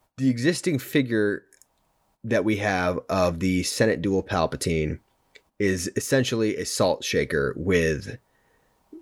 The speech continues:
very minimal articulation in the arms. I think he has, like, swivel elbows and, like, swivel wrists.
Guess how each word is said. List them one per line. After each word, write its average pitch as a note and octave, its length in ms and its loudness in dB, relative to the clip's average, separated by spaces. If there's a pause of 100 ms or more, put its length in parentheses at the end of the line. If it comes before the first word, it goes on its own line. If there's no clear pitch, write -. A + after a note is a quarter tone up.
(300)
very A2 800 -2
minimal G2+ 480 2
articulation F2 720 0
in E2 100 0
the D#2 80 0
arms. F2 380 0
I E2 60 2
think - 160 -6
he D#2+ 80 2
has, D#2+ 160 2
like, C2+ 160 0
swivel F2 840 2 (280)
elbows E2+ 600 0
and, D2 140 0
like, D2 180 0
swivel E2+ 500 0
wrists. - 640 0